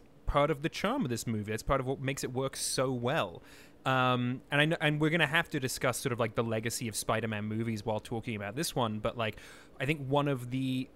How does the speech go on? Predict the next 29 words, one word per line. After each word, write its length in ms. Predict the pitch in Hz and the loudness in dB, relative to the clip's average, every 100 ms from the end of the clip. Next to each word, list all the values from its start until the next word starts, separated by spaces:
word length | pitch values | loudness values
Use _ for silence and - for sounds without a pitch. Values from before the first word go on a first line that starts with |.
| - - | -20 -20
things 380 | - 151 143 127 | -4 0 0 0
that, 120 | 139 | -2
like, 240 | 120 113 - - | -2 -2 -6 -12
carries 520 | - 135 127 117 113 | -4 0 0 0 0
over 400 | 110 139 123 113 | 0 2 2 0
into 480 | 123 113 113 123 113 | 0 -4 -2 -2 -2
the 80 | |
Tom 260 | 113 120 113 | -2 -2 0
Holland 320 | 123 131 156 | 0 0 0
performance 560 | 127 - 120 107 110 - | -2 -2 -2 -2 -4 -6
is 240 | 123 110 | -6 -6
that 320 | 127 113 107 - - - - | 0 0 0 -4 -16 -20 -14
they 320 | 123 131 135 123 | -4 0 0 -2
sort 200 | - 131 | -2 -2
of 140 | 113 | -2
lean 280 | 123 143 127 | -2 0 0
into 240 | 139 135 | 0 0
this 120 | 117 | -2
similar 300 | - 131 120 | 0 0 0
sort 200 | 113 117 | 0 -2
of 60 | 107 | -4
thing 280 | - 240 131 | 0 0 2
where 180 | 117 110 | 0 0
it's 140 | - | 0
like 200 | 117 107 - - - - - | -2 -2 -10 -20 -20 -20 -6
Peter 240 | - 170 | -2 0
Parker 480 | - 139 139 139 131 | 2 2 2 2 0
is, 180 | 113 123 | 0 0
like, 280 | 107 - | -2 -4